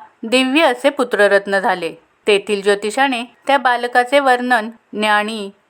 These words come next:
तपस्वी, दीक्षाकर्ता गुरु असे केले व मुलाचे नाव श्रीपाद असे ठेवले. श्रीपाद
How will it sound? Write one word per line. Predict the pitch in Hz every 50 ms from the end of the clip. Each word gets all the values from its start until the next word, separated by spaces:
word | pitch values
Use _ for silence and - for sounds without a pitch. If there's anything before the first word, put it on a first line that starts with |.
| _ - 226
तपस्वी, | 214 220 240 254 269 - 247 208 208 196 196 196 _ _ _ _ _ -
दीक्षाकर्ता | 226 226 226 226 - - 277 294 294 294 247 233 226 - 226
गुरु | 220 214 214 208 196 196 196 196 _ _ _ _ -
असे | 196 202 202 294 294
केले | 294 254 208 185 175 165 160 165 _ _ _ _ -
व | 202 208 208
मुलाचे | 202 202 202 196 196 190 185 190 214
नाव | 214 247 277 262 226 233 240 - _ -
श्रीपाद | - - 233 233 233 - 262 302 294 262
असे | 233 233 - 214
ठेवले. | 202 - 220 196 190 185 175 165 165 165 - _ _ _ _ _ _ _ _ _ _ -
श्रीपाद | - 247 254 240 247 - 269 247 226 233